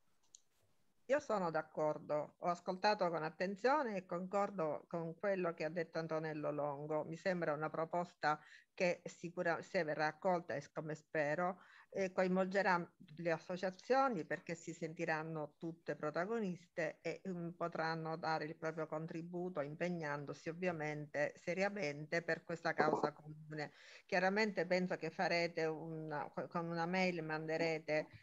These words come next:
eh, una, insomma, in sintesi, eh, qual è questa proposta per realizzare il coordinamento, così sarà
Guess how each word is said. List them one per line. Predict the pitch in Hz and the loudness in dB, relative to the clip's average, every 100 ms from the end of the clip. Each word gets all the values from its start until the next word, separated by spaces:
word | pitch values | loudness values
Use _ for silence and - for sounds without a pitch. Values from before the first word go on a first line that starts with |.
| _ - | _ -6
eh, | 170 170 | -6 -6
una, | - 180 170 160 160 156 151 175 | -6 -2 -2 -2 -2 -2 -4 -8
insomma, | 175 160 151 143 | -4 -2 -2 -4
in | 143 170 | -4 -6
sintesi, | - 202 185 175 156 156 156 147 - | -4 -2 -2 -2 -4 -4 -8 -8 -4
eh, | 160 160 | -4 -2
qual | 165 165 | -2 0
è | 165 | -2
questa | 147 - 160 | -6 -8 -8
proposta | 156 147 180 185 151 | -6 -2 0 -2 -6
per | 151 143 | -6 -4
realizzare | 139 151 175 175 160 | -4 -6 -6 0 0
il | 151 - | -2 -4
coordinamento, | 170 190 214 302 196 143 151 | -4 -4 -4 -4 -4 -4 0
così | 160 170 165 - | 0 2 -4 -2
sarà | 175 156 151 | 0 2 4